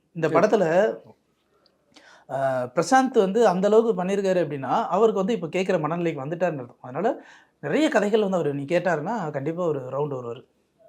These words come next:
Speaker 2: படம் யார் டைரக்ட் பண்ணுது? இவ்வளவு தூரம் நீங்க எதிர்பார்ப்பு
Speaker 1: <laughs>
Speaker 2: கிரியேட் பண்றது.
Speaker 1: ஐயோ, எனக்கு அது, அது பெரிய இன்னும் ஆச்சரியம். ஃபர்ஸ்ட் ஆக்சுவலா இந்த படத்தை வந்து வேற ஒரு டைரக்டர் தான் பண்ற ஐடியால இருந்தாரு.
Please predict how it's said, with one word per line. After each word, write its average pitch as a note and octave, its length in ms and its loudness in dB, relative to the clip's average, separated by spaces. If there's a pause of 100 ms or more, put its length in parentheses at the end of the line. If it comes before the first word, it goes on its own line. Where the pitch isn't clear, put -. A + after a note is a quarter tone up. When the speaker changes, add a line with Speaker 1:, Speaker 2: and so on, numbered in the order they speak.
(200)
Speaker 2:
படம் A3+ 260 0
யார் F#3 240 4
டைரக்ட் D3+ 340 6
பண்ணுது? G2 460 -2
இவ்வளவு A2 200 -2
தூரம் C#3+ 220 2
நீங்க A#2+ 160 2
எதிர்பார்ப்பு C#3 520 2
Speaker 1:
<laughs> - 360 -4
Speaker 2:
கிரியேட் D3 140 4
பண்றது. C3 200 -2
Speaker 1:
ஐயோ, F#3+ 160 2
எனக்கு E3 240 0
அது, D#3+ 140 2
அது D#3+ 300 2
பெரிய G3+ 240 2
இன்னும் G#3 200 2
ஆச்சரியம். D3+ 580 -6 (320)
ஃபர்ஸ்ட் - 280 -8
ஆக்சுவலா A3 340 2
இந்த F3 140 0
படத்தை F#3 320 0
வந்து F#3 140 0
வேற E3 220 2
ஒரு D#3 160 2
டைரக்டர் C#3 420 -4
தான் C#3 500 -2
பண்ற C3+ 380 -4
ஐடியால C#3 220 0
இருந்தாரு. A#2 440 -8